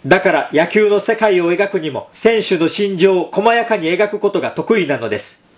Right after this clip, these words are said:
ロン・シェルトン監督のスポーツ映画を見るたびに、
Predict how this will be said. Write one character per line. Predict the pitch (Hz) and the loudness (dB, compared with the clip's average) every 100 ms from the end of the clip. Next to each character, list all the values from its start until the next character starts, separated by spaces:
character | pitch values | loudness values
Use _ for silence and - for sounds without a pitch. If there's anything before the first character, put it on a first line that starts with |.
| - | 2
ロ | 180 196 | 4 4
ン・ | |
シ | - 214 | 2 2
ェ | |
ル | 202 | 2
ト | 180 | -2
ン | 139 | -2
監 | 196 196 - | -4 -4 -4
督 | 190 185 | -2 -2
の | 170 - | -4 -6
ス | - - | -14 2
ポ | 202 190 | 4 4
ー | |
ツ | 196 | 2
映 | 220 208 | 2 2
画 | 165 | 0
を | 143 | -2
見 | 202 | -2
る | 185 | -2
た | 170 156 | 0 -2
び | 165 | -2
に、 | 127 | -6